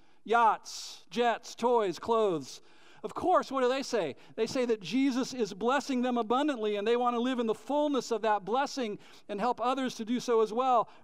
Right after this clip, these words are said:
Do not be fooled. Material wealth is not the promise of the gospel. It's not. In fact, the true gospel claims power to deliver people from greed,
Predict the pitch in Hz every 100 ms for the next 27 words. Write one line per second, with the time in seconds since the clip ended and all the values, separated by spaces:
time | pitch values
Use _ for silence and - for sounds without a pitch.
0 | 175 247 247 269 277 277 - - 190 247
1 | 240 233 - - - 277 240 185 113 101
2 | - - - - - - - - - -
3 | - - - - - - - - 175 -
4 | 277 285 269 226 233 240 226 - 196 165
5 | 190 214 247 254 - 247 - 247 233 233
6 | 226 226 202 185 208 202 175 - 135 101
7 | - - - - - - - - - -
8 | - 151 190 190 151 - - - - -
9 | - - - - - - - - - -
10 | - - 143 208 202 - 143 254 226 190
11 | 180 - 180 170 196 180 180 - 196 202
12 | 208 269 370 427 440 440 392 320 311 269
13 | 233 240 214 202 196 160 113 120